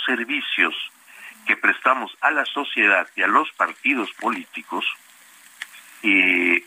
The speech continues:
van a seguir siendo de la calidad en que se han prestado ahora, independiente de las afinidades personales de los nuevos integrantes, que, eh, el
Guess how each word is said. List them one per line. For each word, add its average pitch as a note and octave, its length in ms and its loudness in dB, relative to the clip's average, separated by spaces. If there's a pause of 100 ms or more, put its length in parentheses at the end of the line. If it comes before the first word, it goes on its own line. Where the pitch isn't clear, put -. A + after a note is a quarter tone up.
van B2+ 220 2
a C3+ 120 4
seguir B2 380 0
siendo A#2+ 300 -2
de G#2+ 100 2
la F2+ 100 0
calidad F2+ 580 0
en F#2+ 160 -6
que F2 120 -8
se G#2 100 0
han A2 100 2
prestado G#2 480 0
ahora, G2+ 280 4 (500)
independiente A#2+ 880 0
de G2 120 6
las F2+ 180 0
afinidades F#2+ 640 0
personales A#2 800 -2 (800)
de G2 100 2
los F2 180 -2
nuevos C3 340 0
integrantes, A2+ 680 0 (680)
que, - 320 2
eh, G2+ 320 -2
el G2+ 180 -2